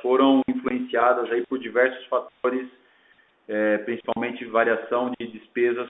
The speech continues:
com manutenção, materiais, utiliza-, utilidades e também efeitos de, de reestruturação.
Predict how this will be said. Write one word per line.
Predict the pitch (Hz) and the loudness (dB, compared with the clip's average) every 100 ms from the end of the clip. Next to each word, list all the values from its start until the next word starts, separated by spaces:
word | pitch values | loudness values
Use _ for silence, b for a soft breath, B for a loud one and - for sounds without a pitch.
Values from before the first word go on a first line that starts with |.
| - | -10
com | 123 | -4
manutenção, | 120 117 113 107 107 - 131 135 131 | -4 -4 -4 -6 -8 -2 2 2 2
materiais, | 117 - 104 107 117 127 127 - | -2 -4 -2 0 2 2 0 -2
utiliza-, | 113 117 110 104 110 _ _ _ 127 | -14 -12 -10 -10 -12 _ _ _ 0
utilidades | 139 139 - 107 - 117 151 156 - - B B B B B - | 0 0 -6 -6 0 4 4 0 -8 -14 B B B B B -14
e | - | 0
também | 151 139 131 143 | 2 6 6 4
efeitos | 151 - 143 143 139 127 | 2 -2 -6 -4 -6 -4
de, | 135 139 139 135 | 0 4 4 2
de | 127 123 | -4 -2
reestruturação. | 135 135 139 131 139 135 135 127 98 87 | -2 -2 -4 -2 2 0 0 -4 -4 -6